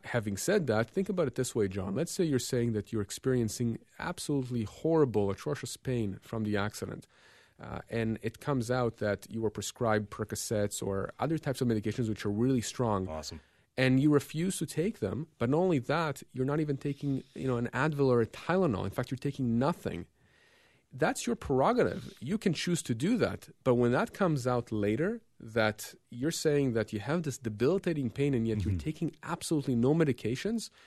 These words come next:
Speaker 1: if you're a third party looking at this, like, if you're a judge and you're looking at this and listening to the story,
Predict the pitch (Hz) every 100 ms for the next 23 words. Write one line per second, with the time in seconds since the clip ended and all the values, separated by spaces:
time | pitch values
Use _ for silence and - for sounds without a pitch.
0 | - _ _ 123 - 240 - - 180 131
1 | - 143 135 110 120 - 117 95 - -
2 | - - 139 208 247 143 104 120 113 92
3 | 101 110 131 123 131 127 101 101 107 117
4 | 123 135 110 98 90 - 147 113 95